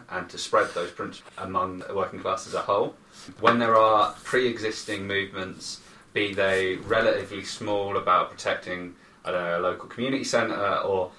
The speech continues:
national movements maybe against war, we will try and make sure they move in a libertarian and socialist direction as well. So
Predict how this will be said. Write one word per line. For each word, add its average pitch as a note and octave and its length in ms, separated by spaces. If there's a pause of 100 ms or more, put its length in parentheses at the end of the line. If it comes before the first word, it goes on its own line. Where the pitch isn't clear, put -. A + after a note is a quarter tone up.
(140)
national G#2+ 400
movements G2+ 420
maybe F#2+ 320
against F2+ 480
war, C#3 440 (240)
we B2 180
will A#2 160
try A2 220
and G#2+ 100
make G2 160
sure G2+ 220
they A2 260
move F2 300
in F2 80
a F2+ 40
libertarian F2+ 540
and E2+ 100
socialist E2 440
direction - 480
as - 160
well. - 260 (380)
So G2 380